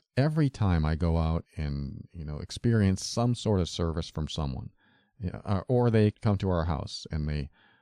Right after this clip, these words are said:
you know, fix the plumbing, fix something, the cable, um,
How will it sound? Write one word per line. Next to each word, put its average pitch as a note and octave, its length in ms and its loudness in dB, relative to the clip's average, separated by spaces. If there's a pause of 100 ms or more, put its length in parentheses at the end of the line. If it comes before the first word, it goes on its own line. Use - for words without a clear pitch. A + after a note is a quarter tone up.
(140)
you C#2 80 -8
know, D2 160 -4
fix - 220 -4
the E2 100 -2
plumbing, C2 380 -2
fix - 240 -6
something, D2+ 480 -2
the - 80 -6
cable, C#2 500 -4 (500)
um, C#2+ 300 -8